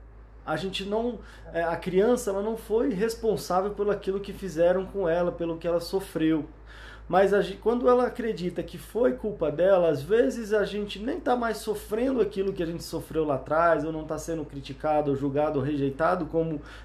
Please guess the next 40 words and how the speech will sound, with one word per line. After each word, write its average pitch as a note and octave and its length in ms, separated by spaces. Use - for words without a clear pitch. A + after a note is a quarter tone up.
é, D3+ 280
a - 20
gente C#3 220
foi C#3+ 180
lá C#3+ 120
atrás, D3 680
mas G3+ 720
a G#3 140
gente A#3+ 440
mesmo G#3 500
começa G3 640
a F3+ 120
reproduzir G3+ 720
aquele G#3 240
padrão E3+ 380
com D#3+ 80
a D3 40
gente D3 280
mesmo. C3+ 260
Então F#3+ 180
a F#3+ 60
gente G#3 320
mesmo F#3+ 260
começa F3 380
a E3 60
nos D#3 200
rejeitar, D#3 720
a - 20
gente D#3+ 160
mesmo F3 300
começa D#3+ 540
a D3+ 120
se, G#3+ 420
é, D#3 280
criticar, D3+ 840
né? E3+ 140
E F#3 80
às F3+ 120
vezes G3+ 320
reproduzir G#3 840